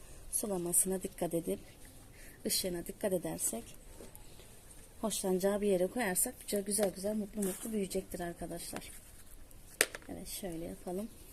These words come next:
Gayet güzel oldu. Şöyle tekrar göstereyim ve ikinci saksımıza geçelim. Şöyle. Sizce nasıl oldu? Siz de yorumlar kısmında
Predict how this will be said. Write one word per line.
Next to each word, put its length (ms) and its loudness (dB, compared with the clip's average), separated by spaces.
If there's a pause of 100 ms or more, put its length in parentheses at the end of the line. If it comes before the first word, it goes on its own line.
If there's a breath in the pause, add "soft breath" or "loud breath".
(2000 loud breath)
Gayet 380 2
güzel 260 4
oldu. 300 0 (680 loud breath)
Şöyle 260 0
tekrar 360 -2
göstereyim 560 6 (220)
ve 60 2
ikinci 340 6
saksımıza 580 12
geçelim. 400 0 (1200 loud breath)
Şöyle. 440 0 (1200 loud breath)
Sizce 480 10
nasıl 240 10
oldu? 360 6 (720 loud breath)
Siz 200 4
de 60 8
yorumlar 420 10
kısmında 480 12